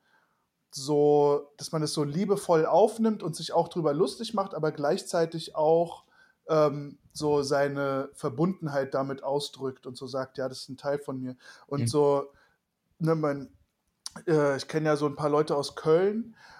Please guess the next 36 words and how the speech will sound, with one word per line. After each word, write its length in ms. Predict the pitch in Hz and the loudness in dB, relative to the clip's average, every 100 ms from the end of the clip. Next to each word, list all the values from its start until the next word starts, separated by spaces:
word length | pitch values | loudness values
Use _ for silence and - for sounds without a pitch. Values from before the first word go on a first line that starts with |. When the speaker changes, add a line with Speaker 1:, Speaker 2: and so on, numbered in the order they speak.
| - | -4
Speaker 1:
und 180 | 170 160 | -2 2
bei 140 | 156 | 2
denen 280 | 147 214 226 | 4 0 0
ist 140 | 165 - | -4 -8
es 120 | 160 | -6
noch 120 | 156 | -6
viel 180 | - 220 | -4 -8
krasser 300 | 220 220 220 | -4 -4 -2
so, 120 | 156 156 | -2 -4
dass 140 | 151 | -6
die 100 | 165 | -8
so, 220 | 156 165 | -2 -2
die, 400 | 156 - 156 156 - _ _ _ _ _ | -2 -4 -2 -4 -8 _ _ _ _ _
die, 320 | 156 156 151 _ _ | -4 -4 -6 _ _
die, 280 | 147 139 139 _ _ _ _ _ _ _ - | -12 -12 -14 _ _ _ _ _ _ _ -2
da 120 | 170 | 0
ist 120 | 165 | 0
es 100 | 160 | -4
viel 280 | - - 269 | -6 -2 0
mehr 260 | 233 214 185 | 2 2 2
in 80 | 170 | 0
so 120 | 170 | -2
ihrem 240 | 156 160 | 0 0
Alltagssprech 720 | 143 190 202 175 - - 160 - | 0 0 0 -2 -4 -4 -4 -4
drin, 240 | 156 165 | -4 -2
dass 140 | 156 - | -4 -6
die 80 | 147 | -4
so 200 | 151 147 | 0 0
dann 200 | 151 151 | 0 0
immer 160 | 160 | 0
mal 200 | 156 147 | 0 0
wieder 180 | 151 156 | 2 2
in 100 | 147 | 2
so 120 | 147 | -4
Kölsch, 560 | 147 160 160 175 - - - - _ - | -4 2 2 2 -6 -14 -20 -20 _ -6
so, 440 | 147 156 147 | 4 6 6